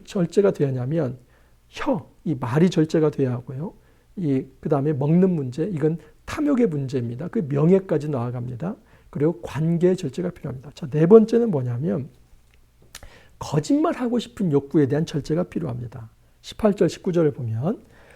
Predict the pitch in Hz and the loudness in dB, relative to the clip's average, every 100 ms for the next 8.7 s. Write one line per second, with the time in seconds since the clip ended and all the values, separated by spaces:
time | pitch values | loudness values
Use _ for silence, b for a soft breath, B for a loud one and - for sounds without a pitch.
0 | b b - - 165 208 170 165 180 175 | b b -2 2 8 10 10 6 4 4
1 | - 165 151 - 165 196 202 202 180 180 | 0 0 0 0 2 0 0 0 2 2
2 | 160 160 147 143 170 220 - 147 143 139 | 2 0 -2 -2 -2 -4 -2 0 0 -2
3 | 120 139 - 185 160 220 - 240 - - | -6 -8 -4 0 0 -2 0 -2 -2 -4
4 | 233 180 208 208 156 131 131 127 b b | -4 -4 -2 -2 -2 -6 -10 -14 b b
5 | b - 208 196 180 156 147 147 175 156 | b 6 10 10 10 10 8 6 0 2
6 | 156 135 135 120 - 196 180 165 196 208 | 2 2 0 -4 -4 -2 2 2 4 4
7 | 170 156 135 123 - 226 B B - 160 | 4 2 0 -4 -4 -4 B B -4 4
8 | 160 190 220 196 131 127 190 | 8 8 6 2 0 0 -2